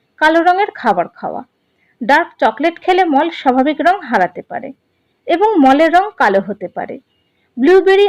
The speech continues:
আঙুরের রস খেলেও মল কালো হতে পারে। এছাড়া কালো মলের আরেকটি সম্পূর্ণ সাধারণ কারণ হলো আয়রন জাতীয়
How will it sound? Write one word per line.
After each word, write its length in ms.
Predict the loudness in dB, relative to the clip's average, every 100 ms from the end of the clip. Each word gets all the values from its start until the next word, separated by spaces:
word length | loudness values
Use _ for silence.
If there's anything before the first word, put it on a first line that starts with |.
| 0
আঙুরের 380 | 2 2 2 2
রস 180 | 0 0 -2
খেলেও 280 | 0 2 2
মল 240 | 2 0 0
কালো 220 | -2 0 -2
হতে 260 | -6 -10
পারে। 280 | -12 -14 -14 -20 _ _ _ _ _ -6
এছাড়া 360 | 0 2 2 2
কালো 220 | 0 2 0
মলের 300 | 2 0 0
আরেকটি 380 | 0 -2 -2 -10 -8 0
সম্পূর্ণ 400 | 0 0 -2 -4 -4
সাধারণ 400 | -4 -2 0 -2 0
কারণ 220 | 0 0 -2
হলো 260 | -2 -2 -2 -2 _ _ _ 0
আয়রন 320 | 0 2 0
জাতীয় 360 | 0 -2 -2